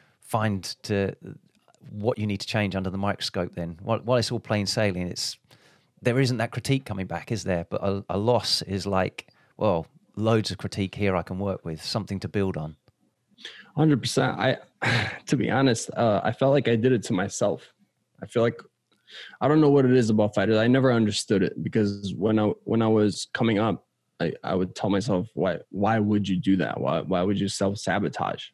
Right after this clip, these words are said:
Speaker 2: And, uh, people talk about that when it comes to actors and comics and anyone that sees any type of success. Like,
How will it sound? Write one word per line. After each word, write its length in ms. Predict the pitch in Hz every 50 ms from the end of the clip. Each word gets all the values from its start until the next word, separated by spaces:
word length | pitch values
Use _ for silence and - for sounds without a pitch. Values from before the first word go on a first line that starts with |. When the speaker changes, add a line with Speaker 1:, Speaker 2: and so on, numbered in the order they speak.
| _ - -
Speaker 2:
And, 320 | - 92 87 71 - - - - - - - - - _ _ _ -
uh, 220 | 85 92 82 67 - - _ -
people 200 | 127 123 - 113
talk 240 | - 113 113 104 -
about 280 | 110 101 101 104 90 -
that 200 | 98 92 87 80
when 140 | 87 80
it 60 | 92 -
comes 240 | - - - - -
to 240 | - 82 - - - - - - - _ - - - - _ _ _ _ _ -
actors 500 | - 113 120 - - 113 76 - - -
and 140 | - 92 -
comics 460 | - 110 113 110 87 - - - -
and 260 | 85 76 62 - - - -
anyone 360 | - 113 113 110 101 95 92
that 300 | 90 82 78 69 - -
sees 240 | - - 110 101 92
any 200 | - 101 107 104
type 160 | - 98 - -
of 60 | -
success. 580 | - - 87 92 - - 98 92 90 - -
Like, 160 | - 71 85